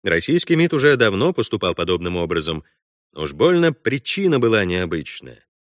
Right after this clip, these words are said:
Россия наконец-то решила дать подробные ответы относительно недавнего происшествия с непонятным кораблём. Или чем он там являлся на самом деле. «Прошу садиться». Пресс-секретарь российского мида пододвинула к себе микрофон.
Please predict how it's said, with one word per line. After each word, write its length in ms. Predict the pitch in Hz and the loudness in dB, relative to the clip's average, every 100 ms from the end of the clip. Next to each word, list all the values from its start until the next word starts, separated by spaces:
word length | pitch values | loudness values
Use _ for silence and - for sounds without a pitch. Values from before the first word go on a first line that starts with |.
| _ _ | _ _
Россия 560 | 92 82 - 151 165 92 | -2 0 0 2 2 2
наконец-то 560 | 80 82 90 160 - | 0 0 2 0 0
решила 400 | 120 113 185 151 | 0 2 4 4
дать 300 | 113 151 - | 4 2 0
подробные 480 | 110 104 139 113 95 | -2 2 2 2 0
ответы 320 | 87 143 170 | 0 -2 0
относительно 600 | 98 92 - 185 165 160 | 0 -2 -4 -2 0 2
недавнего 480 | 156 135 147 139 131 | 2 2 2 2 2
происшествия 680 | 123 117 - 139 - 110 98 _ | 2 0 2 2 2 0 0 _
с 120 | - | -2
непонятным 520 | 143 123 120 117 107 | 0 2 2 2 0
кораблём. 540 | 104 95 87 73 71 65 _ _ _ _ _ | -2 -2 -2 -4 -6 -8 _ _ _ _ _
Или 360 | - 87 65 55 | -6 -4 -4 -6
чем 280 | - 170 113 | -6 -2 0
он 120 | 92 | 0
там 160 | 90 85 | -2 -2
являлся 400 | 104 95 80 107 | 0 0 0 -2
на 100 | 104 | -2
самом 320 | - 80 92 | -2 -4 -4
деле. 300 | 85 67 - _ _ _ _ _ _ | -6 -8 -10 _ _ _ _ _ _
«Прошу 320 | - 151 208 214 | -2 0 0 0
садиться». 500 | 185 156 147 165 165 _ _ _ | 0 0 -4 -4 -6 _ _ _
Пресс-секретарь 680 | - 95 - 101 98 120 107 | -2 0 0 -2 -2 0 2
российского 480 | 101 92 107 - 98 | 2 2 -2 0 0
мида 300 | 92 160 160 | 2 2 2
пододвинула 500 | 160 151 185 180 170 | 2 2 4 4 2
к 60 | |
себе 260 | - 123 95 | 2 0 0
микрофон. 480 | 90 101 101 69 | -2 -4 -6 -8